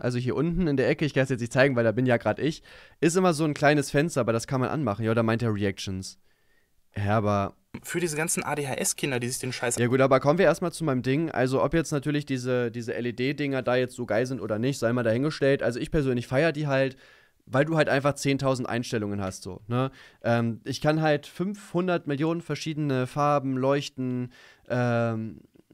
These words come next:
Speaker 1: ja, wie nennt man das denn? Einstellungen machen, ne, dass die Farben halt komplett anders sind.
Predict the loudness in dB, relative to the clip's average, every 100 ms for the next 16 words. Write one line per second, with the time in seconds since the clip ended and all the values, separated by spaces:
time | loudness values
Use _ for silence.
0 | -20 -16 -4 -2 0 2 2 2 2 0
1 | -2 -4 -4 -8 -14 _ _ _ _ 2
2 | 2 0 0 0 0 0 -2 -2 -4 -2
3 | -4 -4 -4 0 0 0 -2 -4 -6 -4
4 | -4 -2 -2 -2 -4 -4